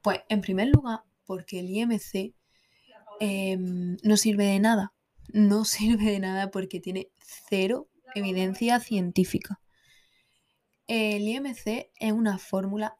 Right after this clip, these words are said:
matemática que la ideó un matemático, no la ideó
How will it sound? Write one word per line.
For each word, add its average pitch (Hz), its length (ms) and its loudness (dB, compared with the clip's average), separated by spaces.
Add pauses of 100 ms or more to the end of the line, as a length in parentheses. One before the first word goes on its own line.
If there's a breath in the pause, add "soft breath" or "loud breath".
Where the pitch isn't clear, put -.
(120)
matemática 196 1000 -2 (460)
que 240 140 0
la 240 140 0
ideó 180 500 0 (280)
un 302 200 0
matemático, 196 920 0 (200)
no 202 240 4
la 294 140 2
ideó 180 580 0